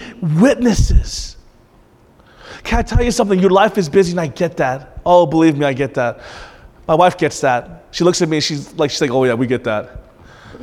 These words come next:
Can I tell you something, though? More important than the busyness of our life is the fact that we're living a life on mission.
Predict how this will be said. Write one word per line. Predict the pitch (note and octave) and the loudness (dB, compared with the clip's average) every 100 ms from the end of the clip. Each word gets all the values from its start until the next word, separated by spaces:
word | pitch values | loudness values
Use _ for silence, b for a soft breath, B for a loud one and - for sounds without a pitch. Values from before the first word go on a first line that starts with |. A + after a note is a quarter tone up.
| B B _ _ _ _ _ _ | B B _ _ _ _ _ _
Can | - - | -6 -2
I | |
tell | - - | 0 0
you | F3 F3 | -4 -2
something, | D#3+ C3+ C3 | -6 -6 -6
though? | A#2+ A2+ A2+ - _ _ _ _ _ _ _ _ b b b - | -6 -8 -12 -20 _ _ _ _ _ _ _ _ b b b -6
More | C#3+ D#3 F#3+ | -2 2 2
important | F#3+ - F#3+ D3+ C#3+ C#3 | 0 -4 -4 -4 -6 -10
than | C#3+ | -8
the | C#3 | -6
busyness | A#2 D#3 D3+ D#3+ D3 | -4 -6 -4 -6 -6
of | C#3 | -6
our | C3 | -4
life | B2 B2 | -4 -4
is | B2+ | -8
the | |
fact | C3 C3+ | -8 -6
that | B2+ | -4
we're | C3 C3 B2 - | -2 -2 -4 -8
living | D#3 D3 D3 | -2 0 0
a | C#3 | -4
life | B2 B2 A#2+ - - b b | -4 -6 -6 -10 -20 b b
on | - B2 A#2 G2+ | -6 -6 -6 -10
mission. | G#2 G2+ - G2+ | -12 -12 -12 -14